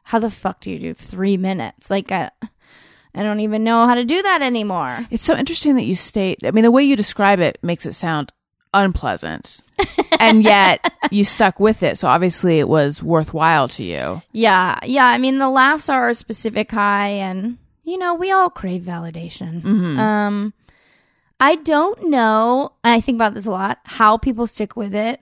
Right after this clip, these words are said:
Speaker 1: when they are bad for a long time.
Speaker 2: Yeah.
Speaker 1: <laughs> It seems like hell. You have to really love comedy to do that, or really need or want the community. I don't under-, if I hadn't gotten laughs the first set, I probably wouldn't have gone back.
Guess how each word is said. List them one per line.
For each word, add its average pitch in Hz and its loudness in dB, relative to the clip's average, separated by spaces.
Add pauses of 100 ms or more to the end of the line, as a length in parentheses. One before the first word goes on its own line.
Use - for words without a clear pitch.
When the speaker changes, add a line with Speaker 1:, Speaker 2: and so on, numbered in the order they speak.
(140)
Speaker 1:
when 208 -2
they 202 -4
are 196 0
bad 180 -4
for 196 -10
a 180 -4
long 175 -10
time. 175 -8
Speaker 2:
Yeah. 131 -4 (120)
Speaker 1:
<laughs> - -10 (1040)
It 349 0
seems 480 0 (160)
like - 2
hell. 349 2 (280)
You 285 0
have 277 0
to 226 -10
really 208 -4
love 185 -8
comedy - -12
to - -14
do - -14
that, - -12
or 220 0
really 214 0
need 196 -6
or 175 -10
want 175 -10
the 180 -12
community. 185 -8 (460)
I 208 -4 (120)
don't 196 -2
under-, 196 -10 (720)
if 247 2
I 262 6
hadn't 311 2
gotten 254 2
laughs 214 -4
the 208 -12
first 196 -10
set, 170 -2
I 147 -6
probably 151 -6
wouldn't 139 -8
have - -14
gone - -12
back. - -12